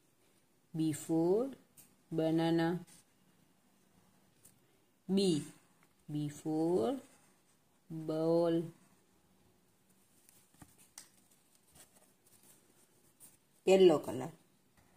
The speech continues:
C. C for cat. C for cat.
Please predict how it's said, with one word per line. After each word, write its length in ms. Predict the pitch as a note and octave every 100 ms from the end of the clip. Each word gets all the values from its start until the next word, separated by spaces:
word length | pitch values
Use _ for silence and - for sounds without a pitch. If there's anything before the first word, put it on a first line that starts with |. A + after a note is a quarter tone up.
| _ _ _
C. 680 | - - - - A#3+ F3+ - - _ _ _
C 360 | - - D#3+
for 640 | D3+ - E3 E3+ F#3 B3 D#4+ - _ _ _ -
cat. 540 | - F3+ F#3 F3 F3 - _ _ _ _ _ _ - _
C 340 | - - D#3+ D#3
for 680 | - E3 E3 F3 G3+ B3+ C#4 - - _ _
cat. 480 | - F3 E3+ E3+ F3